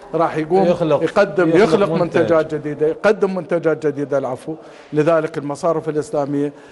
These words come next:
Speaker 1: أعتقد لها مستقبل واعد بالعراق وبالمنطقة. هناك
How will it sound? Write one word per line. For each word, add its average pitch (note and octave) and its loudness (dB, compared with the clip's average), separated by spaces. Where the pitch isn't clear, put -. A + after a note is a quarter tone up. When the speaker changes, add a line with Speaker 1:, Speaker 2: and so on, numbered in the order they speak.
Speaker 1:
أعتقد D#3 -2
لها C#3 -2
مستقبل D#3+ -2
واعد D#3 2
بالعراق D#3 0
وبالمنطقة. C3+ -4
هناك A3+ 2